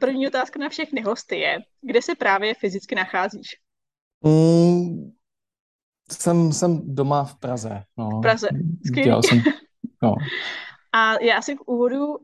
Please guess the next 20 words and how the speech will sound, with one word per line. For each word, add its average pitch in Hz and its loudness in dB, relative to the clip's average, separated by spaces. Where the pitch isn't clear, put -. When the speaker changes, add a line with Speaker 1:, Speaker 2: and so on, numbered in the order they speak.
Speaker 1:
k - -20
tobě 254 2
řeknu, 240 -2
že 220 -2
my 220 0
jsme 254 -2
spolu 262 -4
chvíli 262 -4
spolupracovali 196 -2
u 226 -6
Zdeňka 214 -4
Jirana. 220 -4
Takže 202 -2
ty - -2
jsi 226 0
vlastně 226 0
druhý 214 2
host 233 -6
z 220 -8
mojí, 214 -2